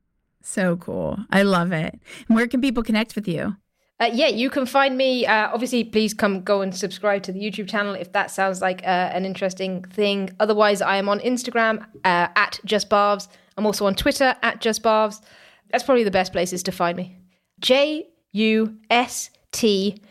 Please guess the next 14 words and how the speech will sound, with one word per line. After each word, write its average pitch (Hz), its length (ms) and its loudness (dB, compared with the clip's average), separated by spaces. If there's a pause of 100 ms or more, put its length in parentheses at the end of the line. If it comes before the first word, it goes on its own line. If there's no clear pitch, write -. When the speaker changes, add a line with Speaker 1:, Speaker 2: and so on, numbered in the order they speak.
(260)
Speaker 2:
B 247 380 0
H 185 500 0 (140)
A 202 260 2
V 180 420 0
S. - 420 -8 (640)
Um, 180 540 -2 (640)
yeah, 185 260 2 (440)
I'll 196 100 4
be, 208 260 2
I'll 202 120 2
be 214 140 2
around 226 300 2
on 208 100 0
those, 202 380 -2